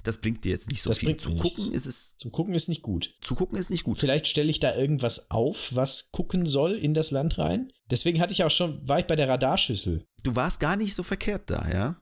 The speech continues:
Speaker 1: Nur ganz kurz, um die, um, äh, den Hintergrund nochmal zu, zum Abschluss zu bringen. Indien,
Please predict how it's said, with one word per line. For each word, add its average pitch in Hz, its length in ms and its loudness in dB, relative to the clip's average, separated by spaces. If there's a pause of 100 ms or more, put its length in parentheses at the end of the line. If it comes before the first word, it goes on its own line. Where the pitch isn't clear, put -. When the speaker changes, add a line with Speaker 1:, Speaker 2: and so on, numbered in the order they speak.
(120)
Speaker 1:
Nur 147 120 2
ganz 190 260 -2
kurz, 170 240 -2
um 147 140 0
die, 127 340 0
um, 113 480 0
äh, 113 140 -2
den 104 100 0
Hintergrund 117 400 0
nochmal 98 300 0
zu, 95 340 0
zum - 180 -2
Abschluss - 360 -2
zu 92 100 0
bringen. 98 320 0
Indien, 175 640 0